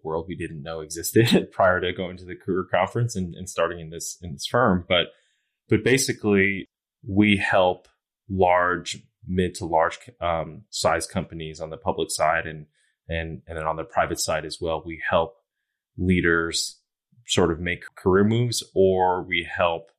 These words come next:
clients solve their internal, um, inter-, internal succession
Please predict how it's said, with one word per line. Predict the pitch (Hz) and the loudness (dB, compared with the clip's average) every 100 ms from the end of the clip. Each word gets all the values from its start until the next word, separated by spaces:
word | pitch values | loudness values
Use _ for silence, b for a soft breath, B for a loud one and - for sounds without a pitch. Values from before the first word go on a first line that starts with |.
| _ _ | _ _
clients | - - 85 80 80 78 - - - | -6 0 2 2 -2 -4 -6 -8 -10
solve | - 82 82 80 | 0 2 2 0
their | 82 80 78 - - | -6 -6 -8 -14 -6
internal, | 87 85 92 85 76 76 _ 82 | -6 -4 -2 -2 -4 -10 _ -12
um, | 80 80 - _ | -12 -14 -20 _
inter-, | - 90 - 87 - | -8 -6 -2 -2 -4
internal | 87 90 92 80 | -10 -6 -4 -4
succession | - - - 78 - 78 | -6 -8 -8 -8 -8 -14